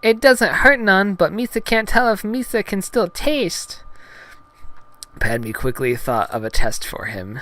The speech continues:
She went to the counter where, of course, all respectable Tatooinians had fruit bowls full of space fruit, and took the first fruit she could grab and returned to the chair where Jar Jar was waiting.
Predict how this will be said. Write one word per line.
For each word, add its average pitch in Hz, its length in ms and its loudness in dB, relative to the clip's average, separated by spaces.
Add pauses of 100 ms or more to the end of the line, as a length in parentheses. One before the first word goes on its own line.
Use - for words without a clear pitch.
(100)
She - 200 -2
went 123 180 -4
to 120 80 -2
the 120 100 0
counter 107 500 -2
where, 95 200 -4
of 104 120 -8
course, 110 420 -4
all 131 180 0
respectable 113 500 -8
Tatooinians 120 1120 -6 (400)
had 123 240 -2
fruit 185 300 0
bowls 110 540 -2
full 147 220 -2
of 117 120 -2
space - 420 0
fruit, - 460 0 (260)
and 104 160 -10
took - 220 -2
the 131 80 -4
first - 420 -2
fruit 120 320 -6
she - 220 -4
could 104 300 -10
grab 101 380 -4
and 104 120 -10
returned 113 360 -2
to - 80 -12
the 107 80 -4
chair 104 280 -4
where 101 100 -4
Jar 101 220 -6
Jar 101 120 -8
was 98 140 -8
waiting. 104 460 -6